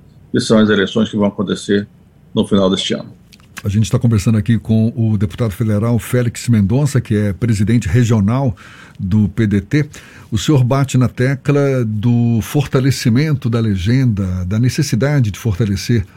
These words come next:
Speaker 2: ainda mais a legenda aqui no estado pra ter um palanque pra o pré-candidato Ciro Gomes. Agora, recentemente, o senhor anunciou a expulsão dos deputados estaduais Euclides Fernandes, também de Roberto Carlos, que decidiram apoiar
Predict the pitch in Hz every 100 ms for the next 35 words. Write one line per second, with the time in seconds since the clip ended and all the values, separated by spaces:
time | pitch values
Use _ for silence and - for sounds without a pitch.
0 | - 117 127 117 110 123 113 - - -
1 | - - 110 104 95 113 104 - 110 110
2 | 98 - 117 127 120 110 120 104 - 135
3 | 156 127 107 117 107 117 110 - - -
4 | - - - 107 110 104 95 110 110 101
5 | 90 110 101 - 107 - 113 101 117 151
6 | 127 - - - - - 151 147 131 151
7 | 151 156 143 139 156 - 160 - 143 135
8 | 143 - - - - 139 135 - 127 135
9 | 139 135 - 151 143 - 131 156 110 101
10 | 113 90 107 - 117 113 101 - 113 104
11 | 110 117 98 107 90 113 90 - 95 101
12 | 135 151 - - - 101 113 117 101 107
13 | 101 92 - 113 127 151 147 - - 110
14 | 104 117 98 117 - 127 107 127